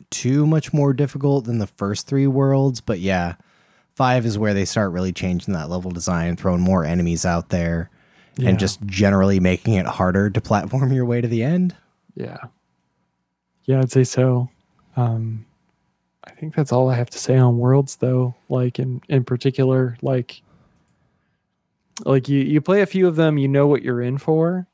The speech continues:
Speaker 2: Um,
Speaker 1: Yeah.
Speaker 2: but I, I think they do a good job of, you know, um, m-,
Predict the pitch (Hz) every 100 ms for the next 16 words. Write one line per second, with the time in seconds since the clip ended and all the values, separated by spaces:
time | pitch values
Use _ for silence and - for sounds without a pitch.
0 | _ 269 123 120 117 113 110 113 127 -
1 | 127 123 117 - - 127 160 147 143 135
2 | 131 131 123 123 127 120 120 127 127 -
3 | - _ _ 123 113 - 131 _ 269 277
4 | - - - - - _ _ _ _ _
5 | _ - 127